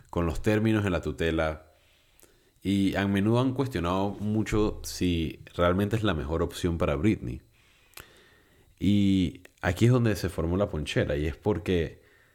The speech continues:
hace como unas tres, cuatro semanas atrás hay un podcast de fanáticos de Britney en donde invitaron a un abogado anónimo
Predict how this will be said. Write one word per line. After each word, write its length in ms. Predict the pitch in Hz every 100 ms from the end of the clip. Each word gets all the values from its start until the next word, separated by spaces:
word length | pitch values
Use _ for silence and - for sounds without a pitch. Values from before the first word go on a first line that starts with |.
| _ _ _ _ _ _
hace 260 | - 78 107
como 180 | 98 90
unas 300 | 95 92 -
tres, 220 | 110 117
cuatro 260 | 110 101 95
semanas 380 | 95 85 87
atrás 480 | 92 87 80 73 - _ _ _ _ _ _ _ _ _ -
hay 120 | 92
un 100 | 98
podcast 720 | 92 113 - 92 90 - -
de 140 | 85 80
fanáticos 500 | 80 78 78 87 92
de 140 | 87
Britney 640 | - - 92 87 82 76 -
en 180 | 82 82
donde 280 | 82 78
invitaron 540 | 80 80 78 85 92 90
a 40 |
un 120 | 80
abogado 600 | 85 85 78 80 78 73
anónimo 640 | 71 76 92 85 71 76